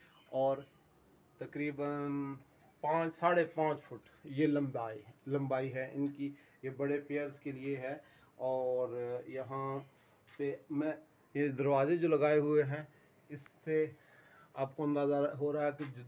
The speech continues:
मुख्तलिफ जो पेयर्स हैं जिनको क्रॉसिंग और आपस में जिनके क्रॉस करवाने हैं, उनको ये रखने के लिए है।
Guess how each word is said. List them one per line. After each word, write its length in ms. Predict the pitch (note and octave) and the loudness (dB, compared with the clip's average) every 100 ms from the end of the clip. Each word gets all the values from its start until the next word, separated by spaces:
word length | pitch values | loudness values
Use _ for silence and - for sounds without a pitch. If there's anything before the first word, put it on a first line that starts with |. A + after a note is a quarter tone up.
| B2 | -10
मुख्तलिफ 460 | C#3+ D3 - D#3 C#3+ | -8 -8 -8 -6 -6
जो 140 | C#3+ | -6
पेयर्स 300 | C3+ D3 C#3+ | 0 0 0
हैं 180 | C3 C#3 | -2 -6
जिनको 260 | C3+ B2+ | -6 -6
क्रॉसिंग 540 | C#3 C#3+ C#3+ C#3+ E3 A#2 - _ _ - _ _ B2 | -6 0 0 0 -2 -4 -10 _ _ -20 _ _ -4
और 220 | C3+ C#3 | -2 -2
आपस 340 | C3+ C3+ C#3 C#3 | -2 -4 -6 -6
में 140 | C3+ | -4
जिनके 240 | C3 C3 C#3 | -2 -2 -2
क्रॉस 320 | C#3 C#3 C3+ | 0 0 -2
करवाने 400 | C#3 B2 A#2+ B2+ | -4 -4 -4 -6
हैं, 280 | A2 B2+ - _ _ - | -6 -12 -14 _ _ -6
उनको 280 | C#3+ C#3 | -4 -2
ये 120 | C3 C3 | -2 -2
रखने 320 | C3+ C3+ C3 | -4 -4 -4
के 120 | B2+ | -4
लिए 220 | A#2 G#2+ | -8 -12
है। 140 | G2+ | -16